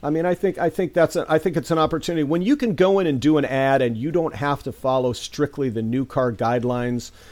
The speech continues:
of where you can only talk about new and you can only talk about certified pre-owned, but you can talk about new, you can talk about used, you can talk about service, you can talk about,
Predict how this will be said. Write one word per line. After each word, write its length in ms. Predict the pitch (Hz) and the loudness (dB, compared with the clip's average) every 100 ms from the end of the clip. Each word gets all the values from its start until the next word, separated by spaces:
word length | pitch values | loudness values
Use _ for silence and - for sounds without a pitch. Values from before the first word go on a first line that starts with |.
| - - | -20 -14
of 260 | 135 123 110 | -6 -4 -2
where 220 | 117 135 | 2 4
you 80 | 135 | 4
can 100 | 139 | 0
only 160 | 147 | 0
talk 220 | 135 147 135 | 2 2 2
about 200 | 127 120 | 2 2
new 220 | 127 135 | 0 0
and 100 | 127 | 0
you 60 | |
can 100 | 117 127 | -2 0
only 160 | 127 | 0
talk 200 | 117 127 | 0 -2
about 220 | 127 117 | -2 -4
certified 440 | - 131 120 120 110 | -4 -4 -2 -4 -4
pre-owned, 460 | - 120 131 127 - - - | -4 -2 0 -2 -6 -14 -6
but 120 | 123 | 0
you 120 | 151 | 2
can 160 | 156 143 | 2 2
talk 200 | 147 139 | 2 2
about 200 | 123 113 | 0 0
new, 240 | 147 175 | 2 4
you 160 | 165 120 | 2 0
can 120 | 123 | -2
talk 220 | 135 123 | -2 -2
about 220 | 120 101 | -4 -4
used, 360 | 113 160 170 139 | -2 0 0 -4
you 60 | |
can 140 | 123 113 | -4 -4
talk 240 | 127 123 | -4 -4
about 200 | 110 104 | -6 -8
service, 540 | - 180 175 160 160 147 | -6 -2 0 0 -2 -4
you 80 | |
can 160 | 120 113 | -8 -6
talk 260 | - 120 110 | -4 -2 -2
about, 320 | 117 113 | -4 -4